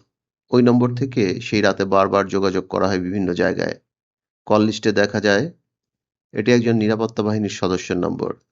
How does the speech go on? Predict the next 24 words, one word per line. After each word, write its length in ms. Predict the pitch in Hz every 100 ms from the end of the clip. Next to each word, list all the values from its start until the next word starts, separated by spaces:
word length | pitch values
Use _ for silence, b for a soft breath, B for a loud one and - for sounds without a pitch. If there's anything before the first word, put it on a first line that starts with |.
| -
যিনি 240 | 104 101
সরাসরি 440 | - 95 92 101 95
দায়িত্বে 340 | 92 90 90
ছিলেন 280 | - 92 90
জেলার 260 | 92 90
আইন 180 | 87 90
শৃঙ্খলার। 540 | - 85 - - 80 - _ _ _ _ _ _ _ _ _ _ _ _ _ _ _ -
আর 120 | 110
তার 240 | 113 117 113
নাম 240 | 110 107
উঠে 220 | 104 107
এলে 120 | 101 92
সবাই 320 | 101 87 85
স্তব্ধ, 600 | - 80 80 - - - - _ _ 104
গ্রেপ্তার। 720 | 98 95 104 104 92 - - -
কিন্তু 220 | 120 131
তারপর 440 | 117 113 117 151 214 _ _ _ _
চাপে 240 | - 104 101
পড়ে 220 | 104 101
একজন 260 | 98 98 90
বাহিনীর 340 | 92 90 87
কর্মকর্তা 540 | 90 87 87 87 -
গ্রেপ্তার 440 | 87 85 - 82 82
হন। 240 | 80 80